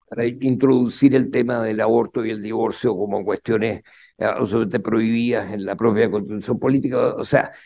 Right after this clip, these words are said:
no creo que los republicanos vayan a dar una lucha ideológica en función de sus principios, principios que todavía están redactando, dicho sea de paso, pero entonces en ese sentido ahí hay un punto, pero tenemos un peligro.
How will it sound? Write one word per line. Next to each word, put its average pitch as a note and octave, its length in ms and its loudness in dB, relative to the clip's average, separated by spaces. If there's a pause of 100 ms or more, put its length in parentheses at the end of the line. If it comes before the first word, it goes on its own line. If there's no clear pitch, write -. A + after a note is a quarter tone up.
(160)
no E3+ 260 6
creo A#3 280 6
que A#3+ 80 2
los F3+ 160 2
republicanos C#3+ 580 -2
vayan C3+ 280 0
a B2+ 60 0
dar C#3 120 0
una C#3 180 2
lucha D3 340 2
ideológica C3+ 600 -2
en A#2+ 100 -6
función C3 380 0
de C#3 100 0
sus C3+ 220 -2
principios, C3 600 2
principios D#3+ 480 0
que D#3+ 100 0
todavía D#3 260 4
están D3+ 240 0
redactando, B2 680 -2
dicho G2+ 320 -12
sea A2 140 -4
de A#2 80 -2
paso, - 340 -6
pero G#2 260 -12 (1300)
entonces D3 440 0
en D3+ 80 0
ese G3+ 220 2
sentido F3+ 420 0
ahí E3+ 140 6
hay D#3+ 120 8
un C#3+ 180 2
punto, G2 320 -10
pero A2 180 0
tenemos A2 300 -2
un A#2 140 -2
peligro. D#2 500 -6